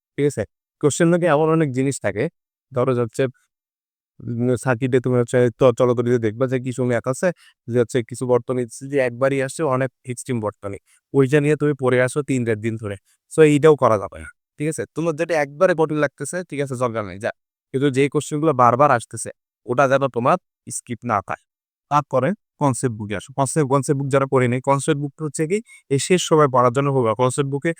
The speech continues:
শর্টকাটে সব জিনিস একবারে দেয়া আছে। তুমি একটা ভালো মতো রিভিশন করতে চাইলে কনসেপ্ট বুকটা একবার যদি পড়ো, কনসেপ্ট বুকের যে এক্সাম্পলের যে ম্যাথগুলো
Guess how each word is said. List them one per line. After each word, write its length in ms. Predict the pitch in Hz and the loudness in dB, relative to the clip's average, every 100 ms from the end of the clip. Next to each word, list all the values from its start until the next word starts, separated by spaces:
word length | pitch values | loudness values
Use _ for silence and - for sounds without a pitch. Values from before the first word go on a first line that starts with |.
| - _ - | -12 _ -6
শর্টকাটে 420 | - 165 - 147 147 | 0 0 0 -4 -2
সব 120 | 143 127 | -2 -2
জিনিস 200 | 131 131 123 | -2 -2 -4
একবারে 220 | 113 120 117 | 0 2 2
দেয়া 160 | 113 107 110 | 2 0 0
আছে। 140 | 180 233 _ _ - | -4 -6 _ _ -4
তুমি 100 | 131 | -2
একটা 140 | 120 127 113 | 0 -2 2
ভালো 180 | 120 131 131 | 2 4 2
মতো 140 | 120 123 | 2 0
রিভিশন 260 | 117 120 120 | 0 -4 -6
করতে 160 | 117 117 110 | -8 -10 -8
চাইলে 200 | 127 196 - _ - | -6 -6 -10 _ -2
কনসেপ্ট 300 | 131 - 117 | 0 0 -4
বুকটা 220 | 117 - 131 107 | -6 0 2 2
একবার 200 | 113 117 | 2 0
যদি 140 | 117 117 - | 0 -2 0
পড়ো, 200 | 113 147 - - _ | 0 0 -4 -14 _
কনসেপ্ট 280 | 131 113 127 | 0 0 -4
বুকের 180 | 120 127 120 | -2 -2 -2
যে 60 | 127 139 | -6 -6
এক্সাম্পলের 500 | 127 180 180 135 117 | 0 2 2 2 2
যে 60 | 110 107 | 0 -2
ম্যাথগুলো 320 | 107 - | -4 -4